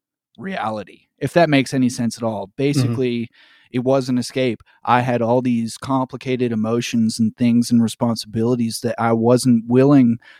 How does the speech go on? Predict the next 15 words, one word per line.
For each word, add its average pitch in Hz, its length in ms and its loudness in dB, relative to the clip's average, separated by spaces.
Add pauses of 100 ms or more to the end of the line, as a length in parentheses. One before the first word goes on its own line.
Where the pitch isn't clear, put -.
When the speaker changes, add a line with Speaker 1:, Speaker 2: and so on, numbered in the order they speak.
(100)
Speaker 1:
to 120 100 -12
face 131 640 -6 (880)
sober, - 460 -4 (200)
you 123 120 -4
know, 117 140 0
without, 120 520 0 (340)
you 113 140 -6
know, 101 420 -12
a 117 100 -10
chemical 123 520 -4
in 117 140 0
my, 113 340 0 (120)
in 117 100 2
my 107 140 0
bloodstream. 104 760 -8